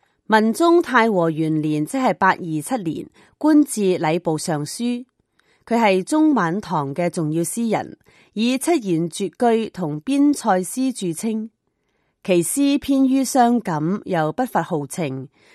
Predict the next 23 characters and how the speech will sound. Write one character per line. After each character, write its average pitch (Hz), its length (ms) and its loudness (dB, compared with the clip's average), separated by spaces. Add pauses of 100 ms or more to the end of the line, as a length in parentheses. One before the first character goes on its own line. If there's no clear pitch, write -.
(100)
詩 349 220 4
風 349 280 4
凝 151 380 2
練 165 260 0
含 139 300 -8
蓄， - 100 -12 (460)
雄 151 380 -2
渾 143 300 -2
深 269 260 -2
遠。 180 440 -2 (640)
全 226 220 0
唐 214 200 2
詩 320 240 2
錄 240 160 4
存 156 320 -4
兩 156 320 -2
卷， 175 360 -2 (240)
有 180 280 2
李 170 340 -2
君 285 160 2 (100)
如 151 280 -2
詩 247 260 -6
集、 147 340 -8